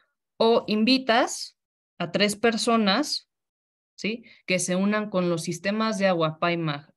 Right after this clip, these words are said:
o Water-, Paimag, ¿eh? P-Water o Waterfall, o está el de ventas.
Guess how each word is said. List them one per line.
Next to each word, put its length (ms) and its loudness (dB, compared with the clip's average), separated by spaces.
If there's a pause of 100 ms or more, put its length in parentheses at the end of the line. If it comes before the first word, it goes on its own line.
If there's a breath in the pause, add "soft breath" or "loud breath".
o 200 -14 (560)
Water-, 440 0 (200)
Paimag, 320 -10
¿eh? 160 -6 (200)
P-Water 520 2
o 160 0
Waterfall, 580 0 (1600 soft breath)
o 280 2
está 300 -4
el 100 -2
de 140 0
ventas. 680 0